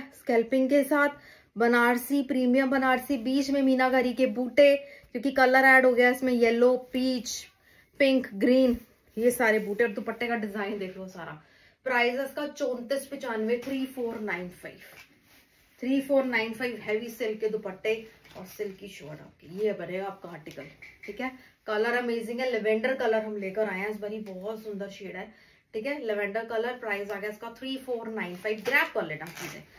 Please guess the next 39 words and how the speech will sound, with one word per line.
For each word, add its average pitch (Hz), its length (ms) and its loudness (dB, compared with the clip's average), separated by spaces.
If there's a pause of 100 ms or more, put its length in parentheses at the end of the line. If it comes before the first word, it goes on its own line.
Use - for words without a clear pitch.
(280)
ठीक 226 140 -2
है, 349 80 0 (260)
क्योंकि 247 240 4
restock 262 500 6
अगर 269 180 8
आप 269 120 4
पूछोगे 254 360 4
ना 254 120 0
तो 254 220 0
मुश्किल 220 340 -4
हो 220 80 0
जाएगी 208 280 -4
थोड़े 214 200 -6
दिन 208 200 -6
बाद 214 220 -4
या 208 100 -2
कल 208 200 -4
भी, 208 160 -6 (1200)
कुछ 220 220 -10
नहीं 208 180 -6
पता 180 260 -10
restock 175 420 -14
का 185 60 -14
तो 190 100 -12
मैं 196 120 -10
बता 185 160 -10
ही 165 120 -10
नहीं 180 100 -8
पाती, 160 280 -18 (720)
ठीक 220 100 -8
है। - 100 -6
Price 233 280 0
आ 247 80 0
गया 247 120 2
इसका 277 220 -6
थ्री 294 320 -4
फ़ोर 302 240 4
नाइन 247 300 0
five। 339 260 0